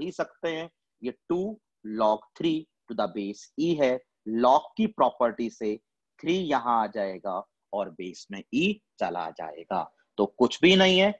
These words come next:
Simple सा problem है, काफी आसान problem है और आपको समझ में आ गया होगा। Answer is A। इतना आपको करना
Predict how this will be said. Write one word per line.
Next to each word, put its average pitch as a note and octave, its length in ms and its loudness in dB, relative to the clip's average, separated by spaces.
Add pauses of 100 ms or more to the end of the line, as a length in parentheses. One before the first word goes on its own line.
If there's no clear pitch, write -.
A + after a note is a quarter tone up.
(140)
Simple D3+ 460 2
सा G#3+ 160 4
problem D3 540 2
है, C#3+ 160 2 (340)
काफी A#2 440 0 (120)
आसान E3+ 520 2 (120)
problem A#2+ 480 -2
है A2 180 -6 (300)
और A2+ 100 -6
आपको G2+ 420 -6
समझ F#2+ 340 -12 (100)
में F#2 100 -12 (140)
आ A#2+ 140 6
गया D#3+ 200 4
होगा। D3+ 400 4 (340)
Answer F#2+ 420 -10
is F2+ 260 -18
A। A#2 100 -2 (340)
इतना F3+ 340 2
आपको B2+ 500 2
करना A2 420 -2